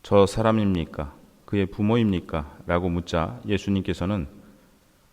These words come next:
"저 사람이 죄를 지은 것도 아니고 그 부모가 죄를 지은 것도 아니다" 라고 말씀하십니다.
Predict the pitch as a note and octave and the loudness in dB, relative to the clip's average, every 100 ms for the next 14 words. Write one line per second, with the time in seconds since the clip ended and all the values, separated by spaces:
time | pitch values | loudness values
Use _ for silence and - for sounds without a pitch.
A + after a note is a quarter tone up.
0 | _ - G#2+ G2+ A2+ A#2+ A#2+ A2+ A#2 A2+ | _ -2 2 6 6 6 4 4 4 2
1 | A2 G#2 G2 - F#2 E2+ G2 G#2+ - - | 2 2 2 2 0 0 -2 -6 -10 -20
2 | - - G#2+ G#2 - F#2+ E2+ D#2 C#2+ - | -20 -2 0 0 0 0 0 -2 -4 -4
3 | F2+ F#2 - F#2 F2 E2+ - G#2 G2+ - | -2 -2 -4 -4 -4 -6 -6 -8 -6 -6
4 | F2+ D#2 D2 - - E2 E2+ D2 F2+ - | -4 -4 -8 -10 -10 -8 -6 -6 -8 -10
5 | F2 E2+ D#2 - F2 - E2+ D2 | -6 -4 -4 -6 -8 -6 -8 -8